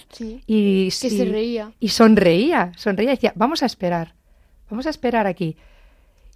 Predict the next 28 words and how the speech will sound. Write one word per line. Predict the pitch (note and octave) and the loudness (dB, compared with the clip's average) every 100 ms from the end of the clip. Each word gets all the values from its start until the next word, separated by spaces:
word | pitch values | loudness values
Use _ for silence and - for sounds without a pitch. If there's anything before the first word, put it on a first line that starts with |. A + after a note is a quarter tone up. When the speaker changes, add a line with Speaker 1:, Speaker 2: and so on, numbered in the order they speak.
| _ | _
Speaker 2:
Y | - A3+ | 2 4
esperando, | F#3 - F3 A3 B3+ F4 G#4 - | 4 0 2 2 0 -2 -6 -6
eh, | G3 F3+ | -4 -2
todo | A3 G#3 | 0 0
se | F3 A3+ | 0 -2
calmó | A#3 A#3 A#3 B3+ E4+ _ _ | 0 2 2 -2 -4 _ _
y | F#3+ | -8
entonces | F3+ A3+ B3 | -6 -6 -8
él | C#4 | -6
decía: | A3 E3 - F#3 D#3+ E3 _ _ _ _ _ - - - _ - - _ _ _ _ _ | -6 -6 -4 -2 -4 -10 _ _ _ _ _ -20 -20 -20 _ -20 -20 _ _ _ _ _
"Hemos | A3 C4+ | 0 2
vivido | C#4+ C#4 C#4+ | 2 0 0
una | C4 | 0
aventura | A#3 G#3+ A3+ A3 | -2 -2 -4 -4
juntos. | - A3+ G#3 F3+ E3+ - - _ - - - - | 0 0 0 -4 -8 -10 -14 _ -20 -20 -20 -8
Firmes | - B3 D4 D4 | -4 -2 -2 -2
en | B3+ | -2
la | F#3 | -4
fe, | - - A3+ G#3 - | -6 -4 -4 -4 -8
en | F#3 | -8
Cristo, | F3 B3 C4 - | -6 -6 -6 -2
habéis | A3+ A3 B3+ | 2 2 2
resistido | C4+ G#3+ - A#3+ | -2 -2 -2 0
la | A#3 G3 | 2 2
lluvia. | G3 F3+ E3 D#3+ _ _ _ _ - _ _ _ | 2 0 -2 -6 _ _ _ _ -20 _ _ _
Antes | G#3 G3+ | -2 0
de | B3+ | 0
marcharme | B3 G#3+ - F#3 G3 C#4+ | 0 0 -2 -2 -2 -4